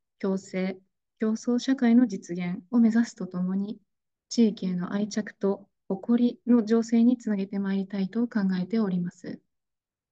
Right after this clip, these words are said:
え、まず、国民文化祭と全国障害者芸術文化祭から構成されます、清流の国岐阜文化祭二千二十四についてご説明させていただきます。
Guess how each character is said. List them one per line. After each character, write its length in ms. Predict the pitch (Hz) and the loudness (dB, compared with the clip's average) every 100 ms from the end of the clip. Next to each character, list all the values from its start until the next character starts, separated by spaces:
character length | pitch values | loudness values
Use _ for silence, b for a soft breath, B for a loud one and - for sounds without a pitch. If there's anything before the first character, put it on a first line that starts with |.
| _ _ _ _ _ _ _ _ _ _ _ _ _ _ _ _ _ _ _ _ _ 226 | _ _ _ _ _ _ _ _ _ _ _ _ _ _ _ _ _ _ _ _ _ 2
え、 100 | 220 | 6
ま 160 | 269 | 6
ず、 300 | 202 175 - | 4 0 -2
国 380 | - 208 247 277 | -4 2 6 6
民 80 | 277 | 6
文 160 | 285 277 | 4 2
化 100 | 302 | -2
祭 320 | 214 170 - | -2 -4 -4
と 220 | 151 - | -6 -4
全 180 | 214 226 | 0 0
国 200 | 170 - | 0 -8
障 200 | - 202 | -6 -2
害 140 | 226 | 0
者 140 | 226 240 | 0 2
芸 160 | 240 | 2
術 240 | 226 233 226 | 2 -2 0
文 180 | 240 240 | 2 2
化 100 | 240 | 0
祭 220 | 220 196 | -6 -6
か 80 | 170 | -6
ら 100 | 175 | -6
構 200 | 180 185 | -8 -6
成 160 | 190 | -6
さ 160 | - 190 | -6 -4
れ 80 | 185 | -2
ま 120 | 190 | -4
す、 360 | - 160 147 - _ _ _ - | -6 -6 -6 -10 _ _ _ -2
清 160 | 214 | 0
流 160 | 208 208 | 2 -2
の 100 | 202 | -2
国 300 | 208 202 196 | -2 -2 -2
岐 80 | 202 | -2
阜 160 | 196 | -2
文 180 | 202 214 | 2 0
化 140 | 240 | 0
祭 280 | - 180 170 | -2 -2 -4
二 120 | 202 214 | -2 2
千 220 | 262 240 | 6 8
二 120 | 262 | 8
十 140 | 240 | 4
四 160 | 226 254 | 4 4
に 120 | 233 | 4
つ 120 | - | 2
い 100 | 226 | -8
て 180 | 226 247 | -2 -4
ご 100 | 202 | -2
説 300 | 190 180 180 | -10 -10 -6
明 120 | 175 | -4
さ 140 | 185 185 | -4 -6
せ 140 | 175 | -8
て 140 | 175 233 | 0 0
い 60 | |
た 120 | 190 | 0
だ 80 | 170 | -8
き 160 | - 160 | -10 -12
ま 80 | 175 | -12
す。 260 | - - | -14 -16